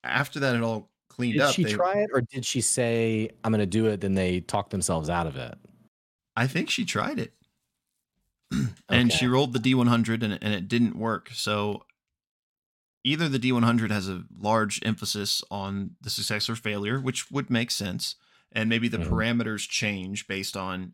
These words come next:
Speaker 1: are you trying to communicate with somebody far away or close? All that's possible.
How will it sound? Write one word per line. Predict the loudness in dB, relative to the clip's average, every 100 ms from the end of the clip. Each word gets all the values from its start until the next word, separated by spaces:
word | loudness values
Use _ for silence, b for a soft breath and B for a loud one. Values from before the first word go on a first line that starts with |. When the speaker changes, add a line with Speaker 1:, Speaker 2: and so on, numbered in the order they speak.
| -12
Speaker 1:
are | -6 -2
you | -2 -2
trying | -2 -2
to | -4
communicate | -4 -6 -6 -6 -8
with | -6
somebody | -8 -8
far | -10 -10 -10
away | -10
or | -10
close? | -10 -12 -10 -10 -14 b b b b _
All | -4
that's | -2 -6 -6
possible. | -6 -6 -8 -10